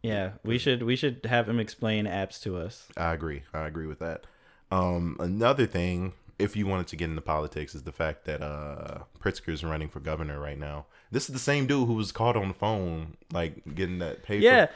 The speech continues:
Speaker 1: and they've been playing that sound clip in the ads against him. I don't know. He's not, you know.
Speaker 2: He don't give a fuck. I don't think he give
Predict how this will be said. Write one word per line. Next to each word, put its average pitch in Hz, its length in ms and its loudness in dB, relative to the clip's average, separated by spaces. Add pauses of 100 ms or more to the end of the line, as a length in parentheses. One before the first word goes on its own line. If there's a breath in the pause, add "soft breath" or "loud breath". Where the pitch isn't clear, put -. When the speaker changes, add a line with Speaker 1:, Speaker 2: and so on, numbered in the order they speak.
(120)
Speaker 1:
and 170 140 4
they've 220 120 12
been 220 180 8
playing 226 340 8
that 190 240 6
sound 220 320 6
clip 185 320 6
in 190 120 4
the - 160 2
ads 185 260 4
against 180 340 2
him. 165 120 4
I 151 120 8
don't 196 120 4
know. 190 460 6
He's 202 220 2
not, 202 300 0 (100)
you 202 180 2
know. 170 380 4
Speaker 2:
He 175 60 2
don't 302 100 8
give 123 140 8
a - 20 0
fuck. 92 320 0
I 165 60 0
don't 190 100 -4
think 92 140 -2
he 78 40 -6
give 78 120 -4